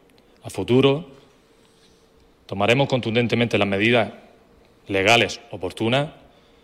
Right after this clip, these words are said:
que sean necesarias para salvaguardar el buen nombre de nuestro colectivo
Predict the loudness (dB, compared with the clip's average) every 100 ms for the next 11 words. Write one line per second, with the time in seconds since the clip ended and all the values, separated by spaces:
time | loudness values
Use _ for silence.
0 | _ -16 -6 -2 0 0 -4 0 2 2
1 | 0 -4 -4 -4 -4 -4 -2 2 0 -2
2 | -14 -20 -20 _ -10 -4 0 2 0 2
3 | 0 -2 -6 -20 -20 -12 -8 -8 -6 -8
4 | -8 -10 -6 -6 -6